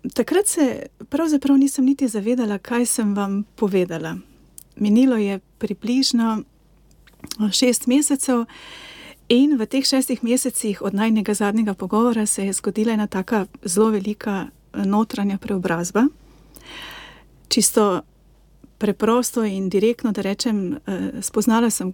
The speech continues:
krščanstvo, Kristusa in, eh, našo vero. In seveda zdaj knjigo, ki sem napisala, sem morala zdaj začeti na novo pisati, ker sem čutila, da je treba mnogo več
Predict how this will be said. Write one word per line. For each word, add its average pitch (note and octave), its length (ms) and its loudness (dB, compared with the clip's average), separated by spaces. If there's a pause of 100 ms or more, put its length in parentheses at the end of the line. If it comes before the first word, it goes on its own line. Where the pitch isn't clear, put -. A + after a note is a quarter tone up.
(140)
krščanstvo, F#3+ 760 -2
Kristusa A3 640 -4 (960)
in, G3 360 4
eh, F#3 300 -2
našo G#3+ 420 2
vero. B3 400 2 (1200)
In C4 300 4 (340)
seveda D4+ 400 0
zdaj D4+ 380 0
knjigo, D4+ 340 2
ki C4 120 -6
sem A3+ 260 0
napisala, C#4 720 0 (880)
sem - 200 0
morala C4+ 280 2
zdaj B3+ 160 0
začeti B3+ 360 -4
na A#3 60 0
novo G#3+ 240 0
pisati, - 520 -6 (240)
ker G#3 180 0
sem G#3 240 -2
čutila, C#4 360 2
da A3 100 0
je G3+ 60 0
treba A#3+ 260 0
mnogo A#3 340 2
več A3 440 -4